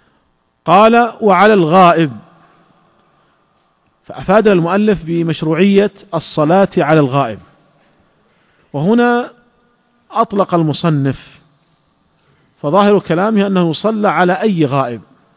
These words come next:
وهذا هو المذهب عند الحنابلة ومذهب الشافعية أيضًا. والقول الثاني أن الصلاة على الغائب غير مشروعة،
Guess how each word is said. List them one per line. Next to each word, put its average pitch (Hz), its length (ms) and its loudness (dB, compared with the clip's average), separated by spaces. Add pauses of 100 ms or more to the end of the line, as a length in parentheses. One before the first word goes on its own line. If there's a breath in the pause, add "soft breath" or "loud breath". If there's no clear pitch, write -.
(1600)
وهذا 175 280 0
هو 170 120 2
المذهب 160 520 -2 (160)
عند 139 160 -10
الحنابلة 160 600 -4
ومذهب 151 460 -6
الشافعية 135 680 -6
أيضًا. 120 320 -4 (2000)
والقول 196 560 2
الثاني 190 380 0
أن 190 120 -2
الصلاة 165 440 0
على 151 180 0
الغائب 165 440 0
غير 165 360 2
مشروعة، 143 560 -2